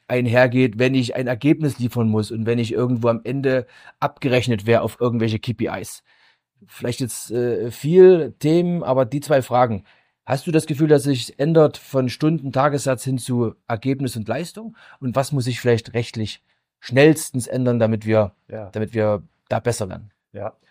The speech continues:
Speaker 2: Also grundsätzlich ist, ähm, ein, ein Freelancer-Vertrag, der auf die Erstellung eines Werks, ja, eines Produkts, erfolgsbezogen
Speaker 1: Ja.
Speaker 2: ausgestaltet ist,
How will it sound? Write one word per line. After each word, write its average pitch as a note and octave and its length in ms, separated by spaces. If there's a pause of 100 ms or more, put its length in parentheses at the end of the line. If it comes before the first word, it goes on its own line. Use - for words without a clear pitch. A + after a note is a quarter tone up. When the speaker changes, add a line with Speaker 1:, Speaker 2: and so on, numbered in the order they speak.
Speaker 2:
Also B2+ 200
grundsätzlich E3 800
ist, D3 440
ähm, B2+ 560 (360)
ein, A#2+ 360
ein A#2+ 120
Freelancer-Vertrag, E3 1080
der A#2+ 300
auf A#2+ 280 (640)
die A#2 80
Erstellung C#3 420
eines A2 440
Werks, D3+ 640 (140)
ja, A2 240
eines A2+ 240
Produkts, - 840 (880)
erfolgsbezogen F#3 1040
Speaker 1:
Ja. B2+ 140
Speaker 2:
ausgestaltet D3+ 680
ist, C3 180